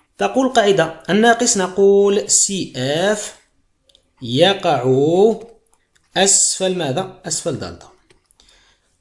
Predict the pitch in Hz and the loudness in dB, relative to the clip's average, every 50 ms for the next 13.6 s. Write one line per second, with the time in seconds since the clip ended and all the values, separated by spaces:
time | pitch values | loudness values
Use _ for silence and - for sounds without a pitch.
0 | _ _ - 123 120 - 233 247 226 233 208 220 202 196 - 190 170 - - - | _ _ -4 -2 0 2 2 2 2 0 0 0 -2 -2 -2 -2 0 0 0 0
1 | - 226 220 208 165 - - - 131 127 147 165 175 196 196 190 - 220 196 - | 0 -2 -4 -6 -6 -6 -6 -8 -6 -4 -2 -2 -2 -2 -4 -4 -8 -10 -10 -10
2 | - - _ _ _ _ _ _ _ _ _ _ _ _ 143 123 127 147 175 190 | -12 -20 _ _ _ _ _ _ _ _ _ _ _ _ -8 -4 0 0 0 0
3 | 190 - - 160 139 117 123 131 139 147 165 185 208 233 233 - - - - _ | 0 -2 -2 -2 -2 0 0 0 0 2 2 2 2 2 2 -2 -6 -14 -20 _
4 | _ 131 151 160 165 160 175 175 170 - - - - 170 180 185 160 123 123 - | _ -8 -6 -4 -4 -2 -4 -6 -6 -10 -18 -10 -6 -4 -2 -2 -2 -4 -4 -6
5 | 123 117 120 127 139 160 175 196 202 196 196 - - _ _ _ _ _ _ - | -6 -4 -2 -2 -2 0 -2 -2 -4 -6 -10 -16 -20 _ _ _ _ _ _ -4
6 | 170 190 170 - - - - - - _ _ _ - 123 127 - 180 180 208 208 | 0 0 0 0 -2 -6 -16 -20 -20 _ _ _ -6 -6 -2 0 0 2 2 2
7 | 196 151 143 120 92 - - - - _ _ _ _ _ _ _ _ - - 233 | 0 0 -2 -4 -4 -8 -14 -20 -20 _ _ _ _ _ _ _ _ -4 0 2
8 | 233 240 262 247 220 233 - 190 196 185 185 185 185 190 190 175 156 160 190 214 | 4 6 6 4 4 2 0 -2 -2 0 0 2 2 2 0 2 0 0 0 0
9 | 226 226 240 233 - - - - _ _ _ - 175 185 180 185 190 185 165 143 | 0 -2 -2 -4 -6 -14 -20 -20 _ _ _ -4 -4 -4 -2 0 0 0 2 2
10 | 131 - - - - - 208 214 196 175 - - - 135 135 135 147 151 170 180 | 2 2 2 0 0 0 -2 -4 -4 -4 -6 -6 -6 -6 -4 -2 -2 -2 -2 -2
11 | 190 196 190 - - 214 208 - - _ _ - 139 151 160 160 175 170 - - | -2 -2 -4 -4 -6 -6 -6 -8 -14 _ _ -10 -6 -4 -4 -4 -4 -6 -6 -4
12 | 127 127 143 160 185 190 185 185 - - - 127 117 110 120 131 135 147 170 190 | -4 -4 -2 -2 -2 -4 -6 -10 -14 -10 -8 -8 -6 -4 -2 -2 0 2 2 2
13 | 226 214 - - - - 127 131 143 160 170 170 | 0 0 -2 -8 -10 -6 -4 -2 -2 -2 -4 -6